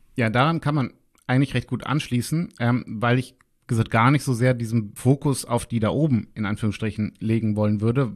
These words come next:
weil die sind ja nicht dahin gekommen, weil sie jetzt eben besonders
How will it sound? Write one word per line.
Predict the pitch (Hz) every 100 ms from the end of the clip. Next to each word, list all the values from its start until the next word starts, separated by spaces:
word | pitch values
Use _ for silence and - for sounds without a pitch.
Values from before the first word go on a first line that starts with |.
| -
weil | 101 113
die | 110
sind | 117 127
ja | 117
nicht | 113
dahin | 113 120
gekommen, | 113 - 117 107 - - - _ -
weil | 117 113
sie | 110
jetzt | 113 -
eben | 113 101 101
besonders | 104 101 104 98 95 -